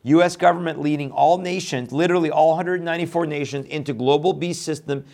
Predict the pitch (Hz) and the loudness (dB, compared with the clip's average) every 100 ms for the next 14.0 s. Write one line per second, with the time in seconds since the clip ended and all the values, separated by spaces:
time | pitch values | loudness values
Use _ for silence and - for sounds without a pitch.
0 | - _ - 120 135 139 127 135 - 143 | -20 _ -10 0 4 4 2 -2 2 2
1 | 143 139 127 117 151 151 160 156 135 120 | 2 -2 -8 -4 0 0 -2 -4 -4 -2
2 | 143 151 170 156 151 147 - 143 131 131 | -2 0 0 0 0 0 0 0 2 -2
3 | 120 - _ 139 127 135 143 143 131 131 | -8 -14 _ -4 -2 0 0 2 0 0
4 | 131 135 131 127 127 - 131 127 - 131 | -2 -2 0 2 0 0 0 0 0 -2
5 | 127 120 113 127 123 110 - _ _ 131 | -2 -4 -4 -4 -4 -10 -14 _ _ 2
6 | 139 165 170 156 143 123 - _ _ _ | 2 0 -2 0 -2 -2 -10 _ _ _
7 | _ _ _ _ _ _ _ 131 127 123 | _ _ _ _ _ _ _ -4 -2 -2
8 | 120 123 131 143 170 175 170 170 170 165 | -6 -2 2 4 4 2 0 0 0 0
9 | 160 147 131 131 135 _ _ _ - 123 | 0 0 0 0 -8 _ _ _ -12 -8
10 | 131 131 127 135 156 160 - 156 151 147 | -6 -4 -4 -4 -4 -6 -2 0 0 -2
11 | 151 147 151 143 127 127 123 120 123 131 | -4 -6 0 0 0 -4 -4 0 0 0
12 | 123 139 151 143 139 139 131 127 123 131 | -2 0 0 -2 -6 -8 -8 -6 -2 0
13 | 135 156 151 147 147 151 147 123 120 | 0 2 2 2 0 -2 -2 -2 -2